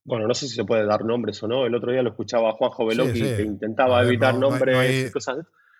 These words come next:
Speaker 2: Sí,
Speaker 1: Vale.
Speaker 2: no es, no es, no es el objetivo del podcast hacer publicidad de nadie,
Speaker 1: Ya,
Speaker 2: sobre
Speaker 1: vale.
Speaker 2: todo porque yo no soy, yo no soy objetivo, porque de-, yo me dedico a fabricar equipos, pero,
Speaker 1: Ya.
Speaker 2: pero por supuesto,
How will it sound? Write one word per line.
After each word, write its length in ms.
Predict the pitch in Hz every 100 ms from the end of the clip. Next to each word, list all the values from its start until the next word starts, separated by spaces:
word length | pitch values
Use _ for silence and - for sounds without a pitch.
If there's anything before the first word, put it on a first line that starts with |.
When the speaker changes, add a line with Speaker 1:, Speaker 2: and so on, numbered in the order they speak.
| -
Speaker 2:
Sí, 300 | - 135 123
Speaker 1:
Vale. 140 | 127
Speaker 2:
no 40 | 120
es, 120 | 107
no 100 | 117
es, 160 | 101 107
no 100 | 113
es 80 | 107
el 80 |
objetivo 400 | 139 - - 127
del 140 | 120 110
podcast 340 | 123 107 107
hacer 220 | 110 101
publicidad 420 | 107 113 101 117 107
de 80 | 107
nadie, 300 | 113 120 123
Speaker 1:
Ya, 380 | 156 127 - _
Speaker 2:
sobre 240 | - 92
Speaker 1:
vale. 120 | 92 123
Speaker 2:
todo 120 | 120
porque 380 | 127 110 113 107
yo 120 | 117
no 80 | 120
soy, 320 | 117 123 117 101
yo 100 | 110
no 60 |
soy 180 | 110 117
objetivo, 540 | 110 101 101 123 131 143
porque 240 | 98 95
de-, 180 | 95 87
yo 140 | 95 95
me 100 | 101
dedico 380 | 98 95 101 98
a 60 |
fabricar 400 | 92 98 92 98
equipos, 480 | 95 98 110 135 151 _ - - _
pero, 260 | - 104 104 101 95 98 -
Speaker 1:
Ya. 80 | _
Speaker 2:
pero 220 | - 107 101
por 120 | 101
supuesto, 600 | 101 95 110 101 131